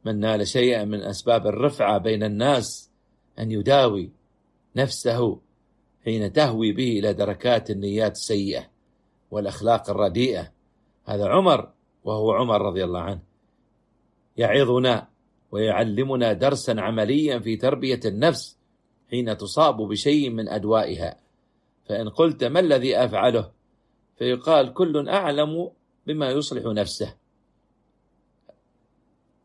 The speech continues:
وللفاروق رضي الله عنه كلمات جامعة في الوعظ، منها قال: "لا تعترض فيما لا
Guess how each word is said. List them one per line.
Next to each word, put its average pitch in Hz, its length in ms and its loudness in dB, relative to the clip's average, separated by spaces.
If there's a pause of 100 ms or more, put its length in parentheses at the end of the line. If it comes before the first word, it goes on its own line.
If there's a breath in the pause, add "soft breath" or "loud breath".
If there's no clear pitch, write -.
وللفاروق 127 1200 4
رضي 123 240 -2
الله 117 160 0
عنه 120 320 -6
كلمات 135 600 0 (280)
جامعة 131 720 0
في 123 100 -4
الوعظ، 127 360 2 (720)
منها 151 560 2 (420)
قال: 147 400 6 (380)
"لا 156 160 4
تعترض 131 680 -2
فيما 127 480 -6
لا 135 380 0